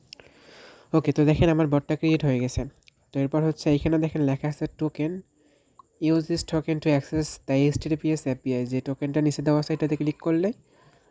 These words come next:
এটা হচ্ছে কপি হয়ে যাবে। তো কপি হওয়ার পর হচ্ছে আপনি অ্যাপিক এডিটর প্রো অ্যাপটা ওপেন করবেন। করার পর এখানে দেখবেন যে token dot T X T নামে একটা ফাইল আছে, এটাতে ওপেন করবেন।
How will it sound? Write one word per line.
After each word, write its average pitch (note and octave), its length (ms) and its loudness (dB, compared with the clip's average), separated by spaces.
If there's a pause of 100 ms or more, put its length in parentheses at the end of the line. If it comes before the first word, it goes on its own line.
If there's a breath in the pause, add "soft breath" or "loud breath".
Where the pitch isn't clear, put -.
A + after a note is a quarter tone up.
(160)
এটা C#3+ 220 0
হচ্ছে - 260 -6 (580)
কপি D3+ 300 2
হয়ে C3 200 2
যাবে। C3 180 -4 (720 loud breath)
তো - 60 -6 (120)
কপি D3+ 260 2
হওয়ার F3 220 4
পর F3 180 2
হচ্ছে - 260 -4
আপনি - 220 -6
অ্যাপিক D3 320 -2
এডিটর E3 300 0
প্রো D#3+ 120 4
অ্যাপটা C#3+ 260 -2
ওপেন C3+ 240 -4
করবেন। C#3+ 260 0 (1900 loud breath)
করার D#3+ 260 6
পর F3 160 4
এখানে F3 260 -2
দেখবেন E3+ 260 -2
যে E3+ 60 0 (200)
token E3+ 300 -2 (100)
dot E3+ 180 2
T - 40 -4 (140)
X C#3 120 -4
T - 20 -6 (100)
নামে C#3 200 4
একটা - 180 -10
ফাইল C3 240 -2
আছে, C3+ 140 -6
এটাতে D3 280 -6
ওপেন C3+ 140 -4 (100)
করবেন। C#3 220 -2